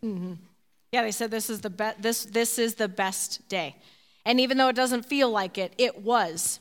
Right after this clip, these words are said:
because it was there. It was just hidden. And so it was the beginning process of walking out. What does that look like? I mean, if one of these, the, one of the questions isn't, but I would love to be able to dive into, how did you walk out pornography addiction?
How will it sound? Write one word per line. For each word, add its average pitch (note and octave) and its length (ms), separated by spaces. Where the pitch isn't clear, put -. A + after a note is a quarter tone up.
because A3 280
it G#3+ 100
was F#3+ 220
there. G3 380
It - 60
was G3 160
just F#3+ 220
hidden. E3 280
And F#3 80
so A3+ 140
it A3 40
was G#3+ 140
the A3+ 80
beginning A3 580
process A3+ 580
of F#3+ 200
walking G#3+ 520
out. G#3+ 440
What A#3+ 400
does C4 200
that A#3 220
look A#3+ 320
like? G3+ 240
I A3 40
mean, A#3+ 140
if A#3+ 120
one C#4+ 160
of D4 60
these, B3 180
the, A3 240
one B3 160
of B3 60
the A#3 60
questions A3 420
isn't, A#3 400
but B3 200
I B3 120
would A#3+ 220
love A#3 560
to B3 100
be A3 120
able G3 160
to G3+ 120
dive G3 320
into, G3 320
how D4+ 300
did C#4 260
you C#4+ 140
walk B3+ 440
out B3 280
pornography A3 680
addiction? G3 440